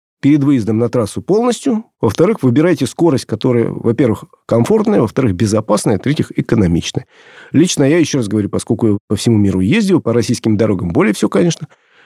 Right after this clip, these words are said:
могу сказать, что наиболее экономичная скорость из числа высоких для современного автомобиля где-то между сто десять и сто двадцать километров в час. Выше это просто уже идет лишний расход топлива. То есть вы,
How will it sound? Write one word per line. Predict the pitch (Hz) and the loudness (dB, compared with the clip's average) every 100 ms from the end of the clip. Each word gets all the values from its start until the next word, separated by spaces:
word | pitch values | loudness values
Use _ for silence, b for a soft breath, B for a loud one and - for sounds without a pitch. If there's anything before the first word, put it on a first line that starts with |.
| b | b
могу | 131 156 | 0 0
сказать, | 226 180 147 | 0 0 0
что | - | 0
наиболее | 147 151 160 120 | 2 2 2 0
экономичная | 123 131 120 - 110 | 0 0 0 -2 -4
скорость | - 113 95 - - | -2 -2 -2 -6 -10
из | - 113 | -4 -2
числа | - - 127 | -2 0 2
высоких | 107 117 113 - 98 | 2 0 0 -2 -8
для | 92 120 110 - - | -2 0 0 -4 -8
современного | - 131 135 127 127 | 0 2 4 2 2
автомобиля | 117 160 180 220 202 | 0 0 0 0 0
где-то | 110 110 175 131 123 | 0 0 0 0 -2
между | - 131 117 | 0 -2 -2
сто | - 131 | -4 0
десять | 123 139 - | 0 0 -4
и | - | -10
сто | - | -4
двадцать | 92 95 - - | 0 0 -2 -4
километров | 87 80 - - | -4 -2 -6 -12
в | |
час. | - - b b b b - | -14 -20 b b b b -2
Выше | 123 156 233 - 139 | 2 4 2 2 0
это | - 135 127 | -2 -2 -2
просто | 139 165 - | 0 -2 0
уже | 110 120 127 104 | -2 0 0 0
идет | 95 110 - | 0 -2 -2
лишний | 113 120 - 107 | 0 0 2 0
расход | 107 143 127 | 0 -2 0
топлива. | 175 156 110 | 0 2 0
То | 98 | 0
есть | 101 - | -4 -2
вы, | 131 | -2